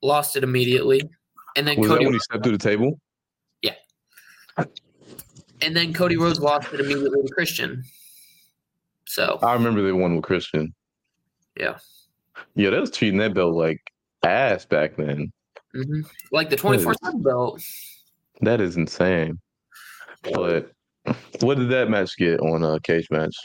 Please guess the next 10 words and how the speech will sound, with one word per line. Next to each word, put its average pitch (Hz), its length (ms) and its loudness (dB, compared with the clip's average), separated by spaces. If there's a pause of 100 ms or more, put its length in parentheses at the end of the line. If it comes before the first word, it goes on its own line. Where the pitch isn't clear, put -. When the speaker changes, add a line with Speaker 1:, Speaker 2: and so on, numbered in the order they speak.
(480)
Speaker 1:
Take 151 220 0
a - 20 -2
Speaker 2:
Let 143 60 -4 (220)
me 98 60 2
Speaker 1:
guess. 95 60 4
Speaker 2:
guess. 85 340 -2 (220)
Let 104 80 2
me 92 100 0
guess. 80 300 0
Uh, 80 320 2